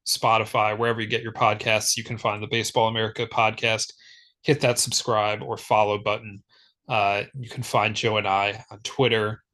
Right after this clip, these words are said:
I'm at Ted Cahill. Joe is at Joe Healy B A. All of the written content is at baseball america dot com. And right now you can get, uh, you, you can get a look at the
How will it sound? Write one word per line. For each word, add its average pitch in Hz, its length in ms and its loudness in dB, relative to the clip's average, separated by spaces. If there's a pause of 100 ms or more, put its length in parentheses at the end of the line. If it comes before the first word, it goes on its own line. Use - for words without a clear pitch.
(140)
I'm 110 100 -14
at 107 200 -6
Ted 113 220 -6
Cahill. 104 520 -2
Joe 104 180 -4
is 107 200 -4
at 117 240 0
Joe 113 200 2
Healy 104 380 -4
B 104 180 -2
A. 101 380 0
All 113 180 4
of 107 140 -6
the 92 160 -6
written 135 240 0
content 117 560 -2
is 123 120 -2
at 113 100 -2
baseball 107 360 0
america 107 340 -2
dot 107 200 0
com. 110 440 -6 (480)
And 135 80 4
right 175 140 6
now 170 120 4
you 131 160 2
can 127 220 0
get, 120 280 4
uh, 110 520 4
you, 123 140 -6
you 131 140 -10
can - 160 -6
get 131 80 2
a 120 60 6
look 117 240 2
at 113 160 -8
the 110 400 -2